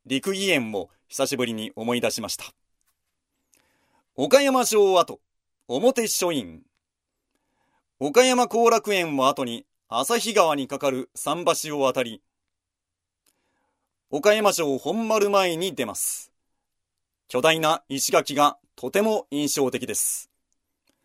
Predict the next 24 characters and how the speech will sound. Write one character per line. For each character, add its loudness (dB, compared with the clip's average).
復 -4
元 2
さ 2
れ 4
た 0
廊 2
下 4
門 0
を 2
く -10
ぐ 0
り、 -6
階 2
段 2
を 0
登 0
る -4
と、 -20
表 4
書 0
院 -4
跡 0
で -14
す。 -8